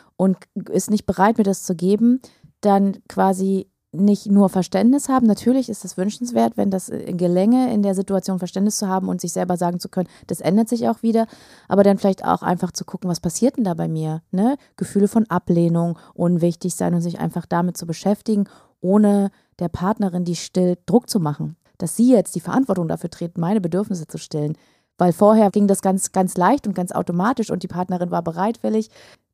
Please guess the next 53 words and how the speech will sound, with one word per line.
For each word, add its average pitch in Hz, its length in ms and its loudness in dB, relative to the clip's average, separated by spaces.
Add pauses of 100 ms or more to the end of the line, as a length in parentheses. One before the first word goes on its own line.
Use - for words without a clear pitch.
diese 202 160 2
Bedürfnisse 196 480 4
zu 190 140 -2
stillen 214 320 4
und 220 140 2
jetzt 202 200 -2 (120)
ändert 277 280 4
sich 165 160 -8
das 165 200 -6
und 180 120 -6
das 185 140 -4
ist 185 240 -10
auch 233 220 -2
eine 269 100 -4
Transition. 160 720 -6 (300)
Und 185 180 0
auch 185 320 0
da 175 140 -6
gehe 170 240 -6
ich 170 120 -10
in 165 220 -6
die, 165 160 -8
was 165 160 -6
ist - 140 -14
denn 170 80 -4
meine 170 220 -4
Verantwortung 185 520 -6
hier 165 140 -4
und 160 100 -8
was 160 120 -12
ist 170 120 -14
mein 165 160 -2
Bedürfnis 170 500 -6
und - 200 -12 (160)
wie 170 80 -8
kann 170 160 -2
ich 165 100 -2
damit 160 320 -4
umgehen, 160 480 -2
ohne 156 320 -4
jetzt 147 240 -8
dem 160 80 -8
anderen 147 400 -8
Druck 175 240 -4
zu - 100 -6
machen, 151 280 -6
die 147 80 -10
Verantwortung 175 560 -4
für 156 100 -10
meine 151 180 -6
Bedürfnisse 160 520 -6
zu - 100 -14
übernehmen. 147 380 -8